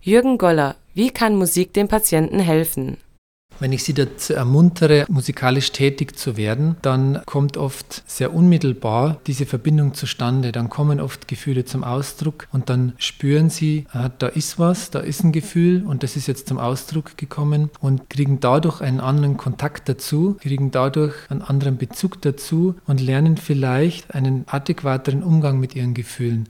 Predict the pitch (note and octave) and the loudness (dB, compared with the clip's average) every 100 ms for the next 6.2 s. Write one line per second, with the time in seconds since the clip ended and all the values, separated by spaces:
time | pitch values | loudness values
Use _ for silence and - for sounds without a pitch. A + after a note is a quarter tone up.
0 | - B2+ A#2 C#3+ D#3 D#3 D#3+ C#3 C3+ C3+ | -6 -6 -2 0 0 -2 -2 0 -2 -4
1 | A2 A#2+ A#2+ D#3+ E3 E3 F3 B2+ A#2 - | -4 -2 0 2 2 0 -4 -4 -4 -2
2 | E3 D#3+ - C3 B2+ - C3+ - B2+ - | 0 0 0 -2 -4 -4 -6 -2 -4 -4
3 | - - B2 B2 C#3 - C#3 B2 A#2+ - | -10 -8 -6 -2 -2 -2 -2 -2 -2 -2
4 | A#2+ - D3 D#3 D#3 C3+ A2+ B2 C#3+ C3+ | -6 -2 0 4 2 0 -4 2 4 4
5 | B2+ A#2 A2+ G#2 A2+ A2+ A2 A2 - G2 | 2 0 -2 -4 -2 -2 -2 -6 -8 -12
6 | - | -14